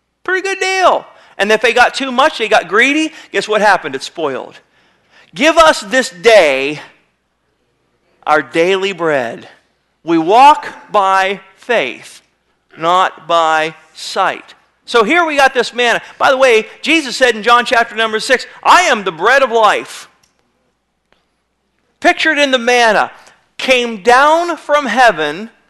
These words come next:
to give life. Jesus came down from heaven to give us eternal life. And we take of that bread, we will live eternally. Jesus said, "I am the bread of life," pictured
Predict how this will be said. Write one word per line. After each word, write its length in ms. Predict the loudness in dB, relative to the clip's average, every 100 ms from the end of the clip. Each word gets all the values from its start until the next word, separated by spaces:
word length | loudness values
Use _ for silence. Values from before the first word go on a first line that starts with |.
| _ _ _ _ _
to 160 | -10 -8
give 260 | 0 0
life. 720 | 0 0 2 2 -4 -14 -20 _ _ _ _ _ _ _ _ _ _ _ _ _ _
Jesus 420 | -8 -6 -4 -6 -6
came 300 | -4 -4 -2
down 500 | 0 0 0 -4 -14 _
from 220 | -6 -4
heaven 480 | -2 -2 -2 -12 _ _ _ _
to 100 | -20
give 240 | -12 -10 -6
us 340 | -6 -6 -12 _ _ _
eternal 560 | -18 -16 -12 -12 -10
life. 400 | -6 -8 -8 -20 _ _ _ -18
And 120 | -14
we 120 | -14
take 260 | -8 -6 -4
of 80 | 0
that 240 | 0 0
bread, 340 | 0 2 0 -2 -16 _
we 100 | -12
will 220 | -10 -10 -6
live 360 | -4 -4 -6 -18
eternally. 600 | -20 -10 -8 -8 -10 -14
Jesus 400 | -16 -18 -16 -12
said, 120 | -8
"I 160 | -6 -6
am 240 | -6 -10
the 40 | -14
bread 400 | -12 -6 -6 -6
of 100 | -10
life," 260 | -6 -6 -8 _ _ _
pictured 460 | -10 -8 -10 -10